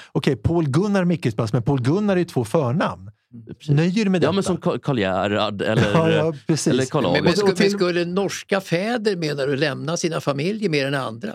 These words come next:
Speaker 2: Det är det jag undrar. Eller om det är så att de bara har dålig relation. Typ. Att de fortfarande är,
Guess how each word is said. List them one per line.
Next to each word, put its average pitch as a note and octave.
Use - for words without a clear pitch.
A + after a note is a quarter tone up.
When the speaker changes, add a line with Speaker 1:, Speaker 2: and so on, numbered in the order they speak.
Speaker 2:
Det E3
är F3
det G3
jag G#3+
undrar. F#3
Eller F#3
om G3
det F3
är E3
så D#3+
att B2+
de C#3
bara C#3
har C3+
dålig C3
relation. B2
Typ. F2
Att G2
de G#2+
fortfarande D3
är, A2